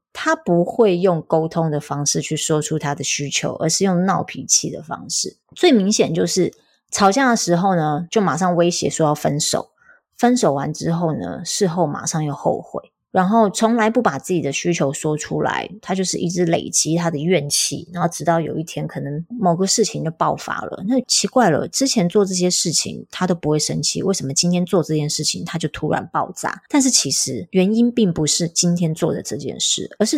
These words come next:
他累积了很久的怨气，只是刚好到了今天，那个怨气瓶已经满了，爆炸出来了。再来就是呢，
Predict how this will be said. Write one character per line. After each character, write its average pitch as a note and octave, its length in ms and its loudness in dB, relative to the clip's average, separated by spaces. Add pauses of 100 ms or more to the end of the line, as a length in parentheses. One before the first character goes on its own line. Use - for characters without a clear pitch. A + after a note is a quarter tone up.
(140)
他 C4+ 260 0
累 F3 200 4
积 - 240 2
了 E3 100 4
很 C#3+ 260 -2
久 D#3+ 200 0
的 E3+ 100 -8
怨 E3 260 2
气， - 360 -2 (200)
只 - 120 -2
是 A3 100 2
刚 G#3+ 260 0
好 - 320 -6
到 E3 200 4
了 D3 80 0
今 E3 320 0
天， D3 280 -2 (120)
那 F#3 100 0
个 F3 120 4
怨 F#3+ 280 4
气 F3 260 0
瓶 D3 320 -6
已 D3+ 80 -4
经 D#3 160 0
满 E3 340 0
了， - 280 -12
爆 F3 220 6
炸 G#2 260 -4
出 - 260 -8
来 - 240 -6
了。 - 220 -18 (460)
再 F4+ 180 4
来 B3 140 4
就 A#3 120 4
是 A#3 180 0
呢， F#3 360 2